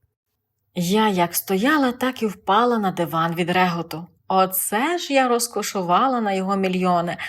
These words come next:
Сказав, що буде доньці допомагати і платитиме аліменти, а квартиру залишає нам. Який добрий, якщо не враховувати, що квартира ще моїх батьків.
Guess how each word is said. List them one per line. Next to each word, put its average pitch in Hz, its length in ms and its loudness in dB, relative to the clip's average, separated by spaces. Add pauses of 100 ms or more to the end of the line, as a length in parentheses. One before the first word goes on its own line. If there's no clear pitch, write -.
(420)
Сказав, 359 420 4
що - 180 -2
буде 190 200 2
доньці 185 400 2
допомагати 180 720 0
і 254 160 0
платитиме 185 600 -2
аліменти, 175 760 -2
а 214 140 2
квартиру 247 540 0
залишає 185 580 0
нам. 147 320 -2 (340)
Який 190 440 2
добрий, 160 460 2 (300)
якщо 202 360 0
не 190 120 2
враховувати, 247 760 2
що - 200 -6
квартира 247 480 0
ще 185 300 -2
моїх 160 380 -4
батьків. 165 460 -6